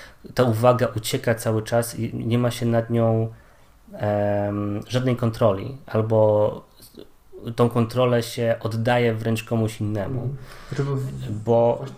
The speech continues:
Speaker 1: to nie prowadzi do niczego wartościowego.
Speaker 2: No, czy to właśnie świadome zarządzanie swoją uwagą.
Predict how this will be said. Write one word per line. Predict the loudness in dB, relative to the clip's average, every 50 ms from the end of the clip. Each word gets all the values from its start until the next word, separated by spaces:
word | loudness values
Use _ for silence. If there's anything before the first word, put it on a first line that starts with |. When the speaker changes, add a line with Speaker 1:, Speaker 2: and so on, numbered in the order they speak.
| -18 -6
Speaker 1:
to | -2 -2
nie | -2 0
prowadzi | 0 0 0 0 0
do | 0
niczego | 0 0 -2 -2 2 4 4 6 6 4 2 2 -2 -8 -12 -12 -12 -12 -12 -12 -12 -10 -4
wartościowego. | 2 2 2 2 2 -4 -2 -2 0 0 0 0 -2 -4 -6 -2 0
Speaker 2:
No, | 0 0 0 -2 -6 -12 -16 -8
czy | -8 -8
to | -4 -2
właśnie | -2 0 2 2 2 2 2 0 0 -2 -4 -4 -6 -8 -10 -10 -10 -10
świadome | -12 -12 -12 -4 -2 -2 0 0 0 2 2 0
zarządzanie | 0 0 -2 -2 0 0 0 0 0 0 -2 -4
swoją | -4 -4 -4 0 0 2
uwagą. | 0 2 0 0 2 2 2 2 2 2 2 2 2 2